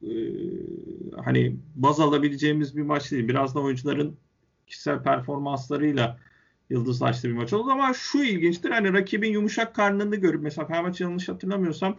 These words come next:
ilk devrede sadece toplamda beş üçlük mü ne kullandı? Yani rakibin o pota altındaki yumuşak karnını görüp, e,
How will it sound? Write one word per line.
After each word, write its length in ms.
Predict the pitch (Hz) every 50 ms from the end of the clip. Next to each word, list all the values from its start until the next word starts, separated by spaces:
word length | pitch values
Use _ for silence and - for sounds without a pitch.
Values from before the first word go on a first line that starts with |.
| - - - - - _ _ _ -
ilk 320 | 160 170 175 175 - - - - - - - - _ -
devrede 400 | 160 160 160 170 175 170 185 180
sadece 340 | 180 190 185 170 175 170
toplamda 480 | - 185 175 - 180 170 180 185 185 156
beş 200 | 180 196 190 -
üçlük 280 | - - - 220 214 -
mü 80 | 160
ne 120 | 165 170 170
kullandı? 540 | - 135 117 101 98 95 92 92 92 95 - _
Yani 360 | - 127 127 131 127 120 113 123
rakibin 340 | 123 127 - 151 151 165
o 180 | 165 165 156 151
pota 240 | - 160 151 - 160
altındaki 420 | 156 151 151 - 156 160 156 -
yumuşak 360 | 165 165 165 - - 170 170
karnını 380 | - 165 165 160 160 160 165 156
görüp, 280 | 156 156 170 185 180 - - _ _ _ _ _ _ _
e, 60 | -